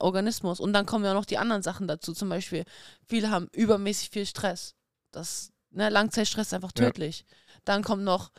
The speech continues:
Speaker 1: Konsum von übermäßig viel Fleisch, dann Milchprodukte, dann, keine Ahnung, irgendwelche hormonellen Sachen, Shampoos, hast nicht gesehen. Extrem viele Sachen. So, und guck mal, die Leute, wie krank die heutzutage sind. So viele sind übergewichtig,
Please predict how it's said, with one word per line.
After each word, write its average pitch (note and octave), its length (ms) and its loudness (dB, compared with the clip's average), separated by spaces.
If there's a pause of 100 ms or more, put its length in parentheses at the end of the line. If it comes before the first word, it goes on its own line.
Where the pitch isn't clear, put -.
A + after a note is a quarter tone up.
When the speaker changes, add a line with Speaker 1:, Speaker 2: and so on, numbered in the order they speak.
(340)
Speaker 1:
Konsum A3 400 2
von G3+ 440 2 (380)
übermäßig G3+ 460 0
viel G3+ 220 2
Fleisch, E3+ 420 0
dann G3 260 4
Milchprodukte, F3 680 0
dann, G3 380 4 (460)
keine A3 240 2
Ahnung, G3+ 240 4
irgendwelche G3+ 380 -4
hormonellen A3 460 4
Sachen, E3 300 -2 (300)
Shampoos, G#3+ 720 2
hast G#3+ 260 0
nicht G3 180 -2
gesehen. E3 400 -4 (160)
Extrem C#4+ 440 0
viele F3+ 220 0
Sachen. D#3+ 340 -4 (720)
So, G3 200 0
und G#3+ 80 0
guck C4+ 180 2
mal, G#3+ 160 4
die G3 120 0
Leute, A3 520 4 (180)
wie F3 140 -14
krank A#3 340 0
die G#3 100 2
heutzutage E3+ 500 0
sind. E3 300 -8
So G#3+ 120 4
viele A3 280 2
sind F#3 120 -6
übergewichtig, F3+ 920 0